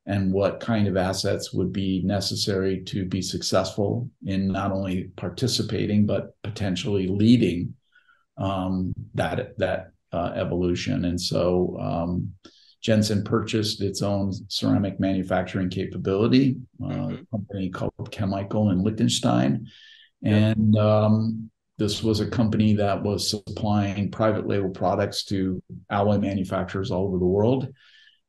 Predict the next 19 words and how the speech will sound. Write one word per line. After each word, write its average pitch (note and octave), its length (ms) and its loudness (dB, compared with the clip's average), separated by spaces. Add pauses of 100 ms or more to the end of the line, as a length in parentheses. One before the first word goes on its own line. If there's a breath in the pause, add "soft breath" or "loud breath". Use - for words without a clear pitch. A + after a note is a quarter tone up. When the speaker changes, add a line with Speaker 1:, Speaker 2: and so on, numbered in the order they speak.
Speaker 1:
And, G#2 480 6
uh, G#2 280 0
over A2 300 2
a G#2 100 0
period A2 320 0
of G2+ 80 -6
time, G#2+ 440 2
we, G2 380 -2 (120)
we G2+ 600 -4 (100)
evolved G2+ 580 2
that G2 200 2
into G2 600 -2
an G2 80 2
internal G2+ 420 0
capability F#2+ 720 -2
that F#2 200 -2
was G#2 220 -6
focused G#2 520 -2
on, F#2+ 500 -2